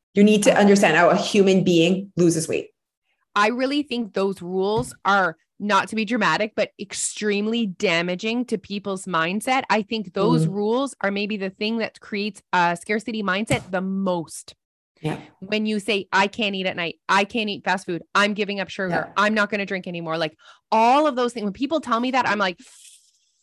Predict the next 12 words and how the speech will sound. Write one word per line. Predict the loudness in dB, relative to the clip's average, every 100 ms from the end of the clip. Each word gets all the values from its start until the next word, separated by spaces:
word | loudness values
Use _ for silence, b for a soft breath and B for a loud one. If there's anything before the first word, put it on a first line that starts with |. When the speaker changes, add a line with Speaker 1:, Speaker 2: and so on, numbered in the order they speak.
| _
Speaker 2:
I | 0 0
feel | 4
Speaker 1:
Ugh. | 6 6 4 0
Speaker 2:
uncomfortable. | -6 -8 -4 -2 -2 -2 -2 0
I | 0 0
see | -4 -8 -2 0 0
them, | 0 -2 -2
they | 0 0
are | -2
about | -2 -2 -2 -4
to | -12
do | -8 -8 -8